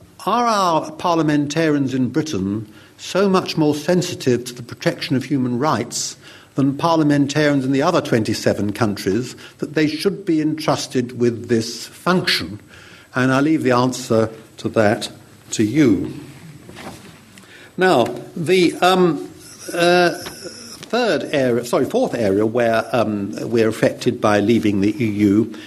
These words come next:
is on the question of devolution. Because, um, the devolution legislation presupposed,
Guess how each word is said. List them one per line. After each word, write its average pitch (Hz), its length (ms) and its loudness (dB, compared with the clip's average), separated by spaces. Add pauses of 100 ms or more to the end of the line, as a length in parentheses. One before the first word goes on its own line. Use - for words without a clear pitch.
(220)
is 127 260 -2
on 127 220 4
the 123 100 0
question - 640 -4
of 101 180 -4
devolution. 110 640 0 (680)
Because, 156 760 0
um, 151 420 0
the 165 80 2
devolution 180 840 0
legislation 151 1040 0
presupposed, 147 1040 0